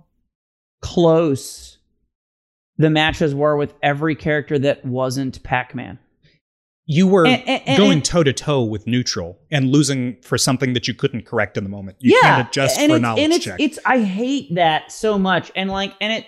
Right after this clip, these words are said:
Speaker 1: and I do understand that that is, you wanna have that in a game because you do want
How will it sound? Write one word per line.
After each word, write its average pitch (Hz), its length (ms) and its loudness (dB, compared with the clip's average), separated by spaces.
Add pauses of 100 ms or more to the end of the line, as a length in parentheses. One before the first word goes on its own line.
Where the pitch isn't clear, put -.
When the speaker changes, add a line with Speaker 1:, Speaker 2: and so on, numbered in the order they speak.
Speaker 1:
and 208 100 -2
I 220 140 2
do 277 220 4
understand 220 380 -8
that 165 120 -6
that 175 220 2
is, 175 360 -6 (320)
you 180 200 2
wanna 214 320 4
have 190 240 -6
that 175 80 0
in 156 80 -2
a 156 40 -2
game 139 240 -4
because 135 260 -6
you 143 80 -12
do 165 240 -4
want 151 320 -6